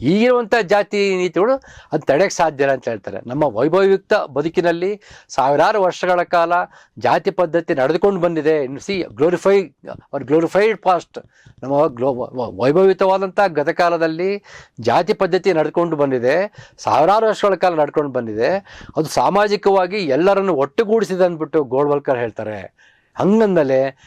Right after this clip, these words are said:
ಆರ್ ಎಸ್ ಎಸ್, ಬಿ ಜೆ ಪಿ ಇದಕ್ಕೆ ಇದುವರೆಗೂ ಇದನ್ನು ಅಲ್ಲಿಗೆಳೆದಿಲ್ಲ. ಹಾಗಿದ್ಮೇಲೆ ನೀವು ಆರ್ ಎಸ್ ಎಸ್ ಜಾತಿ ವಿನಾಶದ ಬಗ್ಗೆ ಮಾತಾಡಿದ್ರೆ ಖಂಡಿಸ್ಬೇಕು, ಖಂಡಿಸ್ಬಾರ್ದು.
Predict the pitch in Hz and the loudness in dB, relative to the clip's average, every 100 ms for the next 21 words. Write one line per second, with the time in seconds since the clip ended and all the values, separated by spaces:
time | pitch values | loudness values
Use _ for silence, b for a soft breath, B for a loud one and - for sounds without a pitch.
0 | b b 113 170 202 208 175 143 151 151 | b b 0 0 0 0 0 0 -2 -2
1 | 151 131 160 165 139 147 190 190 180 247 | 0 0 0 -2 -2 2 2 2 2 0
2 | 247 B B - 127 135 110 165 196 190 | -2 B B -6 -2 0 2 2 4 2
3 | 165 127 101 - _ 139 147 143 127 120 | 0 -2 -6 -14 _ -4 -2 -2 -2 0
4 | 165 196 - _ 143 120 151 - 156 117 | -2 -6 -18 _ -2 2 0 0 -2 0
5 | 120 147 165 160 139 139 135 131 127 120 | 0 0 0 0 -2 -2 -2 0 0 0
6 | 123 117 123 - 180 180 160 151 151 156 | 0 0 -4 -2 0 0 0 -2 0 -2
7 | 117 113 - 104 90 87 | -4 -6 -8 -8 -8 -14